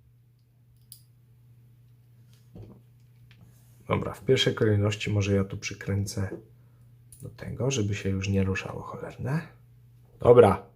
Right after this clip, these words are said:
siedzi i się nie rusza, przynajmniej. Pozostało nam to pokrętło jeszcze.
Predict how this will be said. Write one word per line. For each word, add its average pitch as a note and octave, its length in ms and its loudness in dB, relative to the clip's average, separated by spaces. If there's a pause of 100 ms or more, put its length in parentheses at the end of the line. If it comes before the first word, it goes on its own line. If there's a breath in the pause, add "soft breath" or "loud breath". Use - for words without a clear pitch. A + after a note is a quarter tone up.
(100)
siedzi A#2 680 4 (160)
i A2 80 -4
się G#2+ 140 -2
nie C3+ 140 6
rusza, C3+ 560 6 (320)
przynajmniej. G2 640 0 (500)
Pozostało G#2 400 2
nam G2+ 160 2
to G2+ 80 -4
pokrętło G2+ 460 2
jeszcze. A#2+ 380 -4